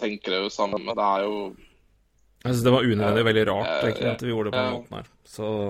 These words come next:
Speaker 1: Jeg synes Kevin Hayes er en helt decent spiller, og, men, men det, det, det er decent, det, det, jeg synes han får, det er for godt betalt.
Speaker 2: Ja, det er det. Det er
Speaker 1: Og
Speaker 2: altfor
Speaker 1: det er
Speaker 2: godt betalt.
Speaker 1: sju år i tillegg.
Speaker 2: Ja.
Speaker 1: Eh, jeg, men jeg er jo, jeg er jo s-, jeg er jo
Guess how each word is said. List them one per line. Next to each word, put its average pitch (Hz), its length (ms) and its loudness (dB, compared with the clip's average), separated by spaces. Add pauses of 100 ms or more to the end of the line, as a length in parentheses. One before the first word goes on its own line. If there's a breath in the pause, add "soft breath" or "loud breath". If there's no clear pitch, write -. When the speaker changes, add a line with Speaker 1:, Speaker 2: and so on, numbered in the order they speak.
(1080 soft breath)
Speaker 1:
Jeg 151 60 -4
synes 180 120 -2
Kevin 160 220 6
Hayes 147 180 4
er 147 140 6
en 156 120 -2 (180)
helt 135 180 -2
decent 110 240 2
spiller, 160 280 6
og, 151 540 6
men, 147 300 -2
men 143 200 -6
det, 151 80 2 (120)
det, 101 200 -8
det 131 100 2
er 147 220 6
decent, 107 520 -8
det, 175 80 0 (280)
det, 147 120 2
jeg 147 200 4
synes 120 280 -2
han 151 80 4
får, 107 280 -2
det 120 120 0
er 110 80 2
for 143 160 -6
godt 113 200 -6
betalt. - 480 -2
Speaker 2:
Ja, 143 200 0
det 156 140 -2
er 143 100 -2
det. 139 60 -10 (220)
Det 147 100 -4
er 165 80 0
Speaker 1:
Og 147 80 -6
Speaker 2:
altfor 151 100 -8
Speaker 1:
det 147 60 4
er 143 100 6
Speaker 2:
godt 151 140 4
betalt. 131 240 0
Speaker 1:
sju 131 160 0
år 123 160 4
i - 20 -2
tillegg. 120 320 2 (200)
Speaker 2:
Ja. 147 160 -6 (260 soft breath)
Speaker 1:
Eh, 127 680 -4 (100)
jeg, 151 160 6
men 170 100 6
jeg 165 80 8
er 143 160 8
jo, 151 80 4 (400)
jeg 147 80 4
er 127 80 8
jo 135 140 4
s-, - 500 -16
jeg - 80 -4
er 123 140 4
jo 127 80 0